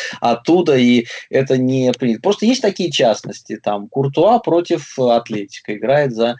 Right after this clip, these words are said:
мадридский Реал. Мората играет за Атлетико против Реала, своей бывшей команды. Вот, э, на этом все и построено. А такого большого, глобального повествования, вот сейчас вот противостояние кого-то и кого-то, такого нет. Может быть, появится,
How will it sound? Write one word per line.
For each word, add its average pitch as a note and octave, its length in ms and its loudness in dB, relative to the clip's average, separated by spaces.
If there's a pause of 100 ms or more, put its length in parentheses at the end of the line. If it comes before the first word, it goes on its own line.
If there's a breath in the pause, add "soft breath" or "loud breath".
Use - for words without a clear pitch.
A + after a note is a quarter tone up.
(220 loud breath)
мадридский A2+ 560 -4
Реал. G#2 240 -2
Мората C3+ 500 2
играет A#2+ 300 2
за A#2 100 2
Атлетико D3+ 480 -2
против C3 380 -4
Реала, C3 300 2
своей A#2+ 280 -2
бывшей A#2 380 -4
команды. - 580 -6 (320 loud breath)
Вот, G3 340 0
э, B2+ 380 6
на D#3+ 300 0
этом D3 460 -2 (260 soft breath)
все - 240 -4
и C#3 40 -2
построено. C#3 640 -2
А B2+ 260 2
такого C#3 400 0
большого, C#3+ 720 2
глобального B2 1080 0 (240)
повествования, C#3 920 0
вот A2 160 -6
сейчас - 320 -4
вот - 100 -12 (240)
противостояние B2 840 -2
кого-то B2 460 0
и A2+ 80 -4
кого-то, A3+ 540 -2 (300 loud breath)
такого G3 340 0
нет. B2 220 0
Может A#3 360 2
быть, E3 180 -6
появится, C#3+ 800 -2